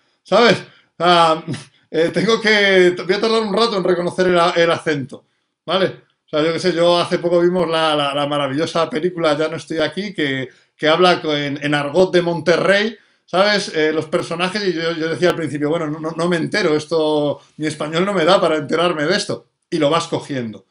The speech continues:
Entonces, requiere, ¿sabes? Que los otros perros, pues, y es verdad que con otros perros pueden ser un poco invasivos,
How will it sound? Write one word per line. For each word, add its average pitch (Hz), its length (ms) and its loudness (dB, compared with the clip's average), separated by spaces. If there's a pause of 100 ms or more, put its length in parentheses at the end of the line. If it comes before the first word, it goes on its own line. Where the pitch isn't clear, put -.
(340)
Entonces, 180 340 -2
requiere, 165 760 -2 (140)
¿sabes? 185 260 -2
Que 180 80 0
los 143 120 0
otros 165 300 -2
perros, 190 440 -2
pues, 139 240 -4 (300)
y 175 140 4
es 175 80 0
verdad 202 300 2
que 196 60 -10
con 170 140 -2
otros 185 240 -2
perros 214 420 0
pueden 175 200 0
ser 185 140 -2
un 180 120 -4
poco 190 280 -2
invasivos, 151 720 -4